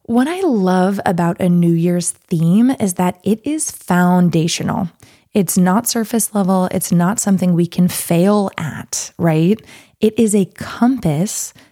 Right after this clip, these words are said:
that will help us find our way through the year, always pointing north to our highest values. And I really do encourage you to consider what your most important values are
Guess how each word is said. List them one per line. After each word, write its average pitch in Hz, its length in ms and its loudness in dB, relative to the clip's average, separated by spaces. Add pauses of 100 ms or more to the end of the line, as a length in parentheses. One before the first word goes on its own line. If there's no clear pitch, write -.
(100)
that 190 120 0
will 196 120 2
help 196 340 -2
us 233 180 -4
find 170 380 0
our 196 100 0
way 160 300 0
through 170 240 -2
the 175 100 2
year, 156 380 0 (400)
always 214 560 2
pointing 196 400 2
north 160 360 0
to 196 140 -2
our 175 120 0
highest 156 560 -2
values. 123 760 -8 (420)
And 202 220 2
I 196 220 2 (100)
really 220 500 0
do 185 220 0
encourage 160 540 0
you 165 100 2
to 160 100 0
consider 165 520 0
what 160 360 0
your 262 140 -4
most 170 540 2
important - 480 0
values 156 580 -2
are 269 320 -6